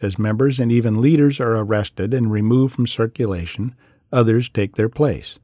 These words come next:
Arrests and imprisonments of easily replaceable offenders create illicit opportunities for others."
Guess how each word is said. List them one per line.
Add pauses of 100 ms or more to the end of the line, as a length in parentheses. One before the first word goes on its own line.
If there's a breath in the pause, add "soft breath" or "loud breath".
(640 soft breath)
Arrests
and
imprisonments
of
easily
replaceable
offenders
create
illicit (100)
opportunities
for
others."